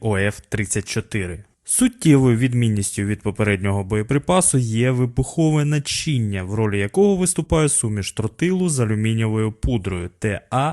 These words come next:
двадцять. Дана вибухівка є менш потужною, але суттєво дешевшою за А дев'ять два, якою напхано О Ф тридцять чотири. Підривач — все той же М дванадцять, максимальна дальність пострілу — сім цілих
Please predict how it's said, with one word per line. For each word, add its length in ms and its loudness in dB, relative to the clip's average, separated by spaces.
двадцять. 800 -6
Дана 500 0
вибухівка 640 -4
є 200 0
менш 340 -2
потужною, 680 -6
але 320 -4
суттєво 560 -4
дешевшою 760 -4
за 260 -8
А 260 -2
дев'ять 600 -2
два, 400 -6
якою 540 -2
напхано 600 -4
О 120 0
Ф 340 -2
тридцять 380 -6
чотири. 500 -10
Підривач — 580 4
все 200 0
той 240 0
же 280 0
М 220 0
дванадцять, 580 -4
максимальна 580 -4
дальність 420 -6
пострілу — 500 0
сім 260 -4
цілих 480 -4